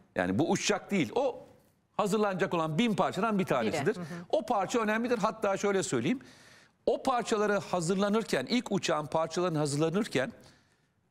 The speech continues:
Speaker 1: o dökülen, e, hani ne derler,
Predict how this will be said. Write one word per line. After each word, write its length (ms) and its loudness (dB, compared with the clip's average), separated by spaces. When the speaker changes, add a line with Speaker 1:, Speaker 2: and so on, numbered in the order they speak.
Speaker 1:
o 160 0
dökülen, 600 -2
e, 480 0
hani 320 0
ne 120 0
derler, 360 2